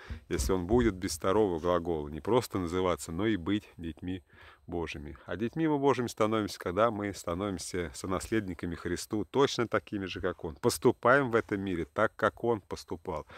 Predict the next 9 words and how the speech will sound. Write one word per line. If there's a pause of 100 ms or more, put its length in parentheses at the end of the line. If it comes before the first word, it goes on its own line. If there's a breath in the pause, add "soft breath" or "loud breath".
(220 loud breath)
Очищаем
себя
в
этом
мире
так,
как
Он
чист.